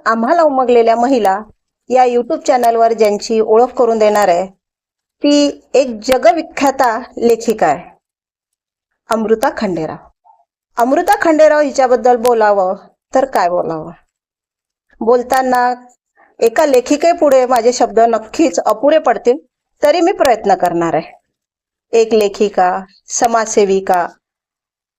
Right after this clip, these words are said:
एक छानशी मैत्रीण, खूप छान व्यक्ती, एक अष्टपैलू मै-, व्यक्तिमत्व. ती खूप छानशी अशी गृहिणी सुद्धा आहे,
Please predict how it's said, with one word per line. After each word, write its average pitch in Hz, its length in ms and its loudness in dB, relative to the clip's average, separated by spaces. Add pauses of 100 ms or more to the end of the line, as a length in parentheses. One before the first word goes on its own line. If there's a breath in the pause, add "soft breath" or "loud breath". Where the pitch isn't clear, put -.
(360)
एक - 160 -4
छानशी 381 380 2
मैत्रीण, 214 500 -2 (1040)
खूप 262 320 -4
छान 254 160 2
व्यक्ती, 185 580 -4 (680)
एक 349 180 0
अष्टपैलू 285 640 0
मै-, 247 220 2 (420)
व्यक्तिमत्व. 214 600 -2 (680)
ती 330 140 -2
खूप - 280 -6 (360)
छानशी 277 540 -2
अशी 254 520 -4 (400)
गृहिणी 233 360 2
सुद्धा 180 300 -6
आहे, 185 300 -8